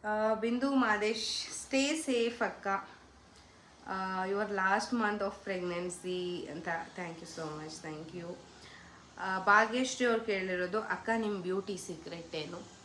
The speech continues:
ನನ್ನ ಬ್ಯೂಟಿ ಸೀಕ್ರೆಟ್ ನೋಡ್ತಾ ಇದ್ದೀರಲ್ಲ, ಪ್ರೆಗ್ನೆನ್ಸಿ ಟೈಮಲ್ಲಿ ಏನು ಬ್ಯೂಟಿ ಸೀಕ್ರೆಟ್ ಫ್ರೆಂಡ್ಸ್, ನಿಜವಾಗ್ಲೂ ಎಂಥ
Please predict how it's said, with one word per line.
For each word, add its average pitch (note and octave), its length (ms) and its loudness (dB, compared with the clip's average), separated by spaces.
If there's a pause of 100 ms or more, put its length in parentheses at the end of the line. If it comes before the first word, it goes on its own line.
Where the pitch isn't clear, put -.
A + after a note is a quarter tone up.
(560)
ನನ್ನ A3 140 2
ಬ್ಯೂಟಿ B3 300 2
ಸೀಕ್ರೆಟ್ G#3 380 -2
ನೋಡ್ತಾ F#3+ 360 -2
ಇದ್ದೀರಲ್ಲ, F#3 380 0 (1300)
ಪ್ರೆಗ್ನೆನ್ಸಿ C4 560 2
ಟೈಮಲ್ಲಿ B3 520 0
ಏನು A#3+ 300 2
ಬ್ಯೂಟಿ A3 320 0
ಸೀಕ್ರೆಟ್ F#3 580 -4
ಫ್ರೆಂಡ್ಸ್, E3+ 340 -12
ನಿಜವಾಗ್ಲೂ E3+ 520 -4
ಎಂಥ E3+ 500 -4